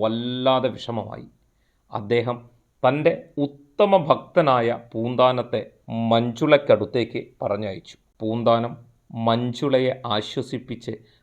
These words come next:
അവളെയും കൂട്ടി നടന്നു. കിഴക്കേ നടയിലെ ആലിനടുത്തെത്തിയപ്പോൾ ഇത് കണ്ണനാണെന്ന് സങ്കല്പിച്ച്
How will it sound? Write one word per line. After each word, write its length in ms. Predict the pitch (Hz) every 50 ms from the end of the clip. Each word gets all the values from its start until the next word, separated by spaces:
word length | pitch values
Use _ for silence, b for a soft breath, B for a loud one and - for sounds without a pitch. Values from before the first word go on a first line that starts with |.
| b b -
അവളെയും 520 | 113 117 107 120 135 143 147 156 156 143
കൂട്ടി 300 | 139 - 127 113 120 139
നടന്നു. 360 | 123 107 95 101 98 101 107 - - _ _ _ _ _ _ _ _ _ _ _ -
കിഴക്കേ 480 | 143 143 151 202 214 214 - 214 214 208
നടയിലെ 440 | 185 156 139 139 139 131 127 127 - - - 123 113 117
ആലിനടുത്തെത്തിയപ്പോൾ 1000 | 127 139 151 165 160 160 135 127 120 - 139 - - 117 117 113 113 - 107 98 - - - 233
ഇത് 120 | 226 214 - - -
കണ്ണനാണെന്ന് 640 | 135 123 135 160 190 185 170 160 156 151 147 143 135 -
സങ്കല്പിച്ച് 560 | 139 117 117 117 117 117 - 110 - - 127